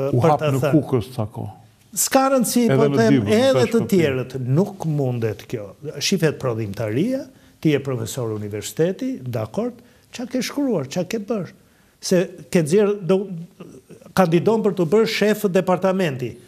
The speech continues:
Speaker 2: apo dekan, apo rektor universiteti. Po çka ke bërë ti këtë? Bëhet me dosje kjo. Çfarë ke prodhuar ti si profesor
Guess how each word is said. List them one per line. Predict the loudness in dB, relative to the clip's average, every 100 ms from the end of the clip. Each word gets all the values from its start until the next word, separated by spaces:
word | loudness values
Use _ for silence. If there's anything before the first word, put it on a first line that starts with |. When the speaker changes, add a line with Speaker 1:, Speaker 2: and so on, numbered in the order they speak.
| -8
Speaker 2:
apo | -2 0 0
dekan, | 0 0 2 0 -2 -10 -18 2
apo | 4 6 6
rektor | 4 4 4 6
universiteti. | 4 2 2 0 2 0 0 -8 -10 -6
Po | -2
çka | 0 2
ke | 2
bërë | 2 2 0
ti | -4
këtë? | -8 -10 -12 -16 _ _ _ _ -2
Bëhet | 0 2 2
me | 2
dosje | 2 2 0 0 -2
kjo. | -2 -10 -10
Çfarë | -2 -2 2
ke | 2
prodhuar | 4 2 2 2 2 0
ti | -4 -4
si | -2 -4
profesor | 0 0 0 -4 -4 -10